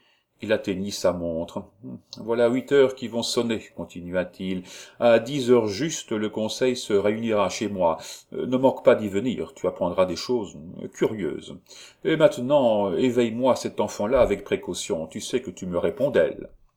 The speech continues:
Valentine était toujours immobile comme une belle statue couchée.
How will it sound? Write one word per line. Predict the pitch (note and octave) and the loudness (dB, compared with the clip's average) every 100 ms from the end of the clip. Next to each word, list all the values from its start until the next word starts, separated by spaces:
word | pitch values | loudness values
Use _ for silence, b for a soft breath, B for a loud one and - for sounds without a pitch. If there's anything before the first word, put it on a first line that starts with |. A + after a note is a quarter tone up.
| _ _ b b b _ - | _ _ b b b _ -10
Valentine | F#2+ G2 E2+ - A#2 G#2 | -4 -4 -4 -6 -8 -8
était | E2 E2+ | -8 -10
toujours | - F2 E2 E2+ | -10 -14 -10 -10
immobile | F2 F2 E2 D#2 F#2+ A2 | -8 -6 -6 -4 -6 -6
comme | - F2+ E2+ | -6 -8 -6
une | E2+ | -8
belle | D#2 F#2 F2+ | -4 -2 -2
statue | F2 - E2+ - F2+ | -8 -8 -8 -8 -12
couchée. | - F#2+ - - - - | -12 -12 -10 -10 -12 -16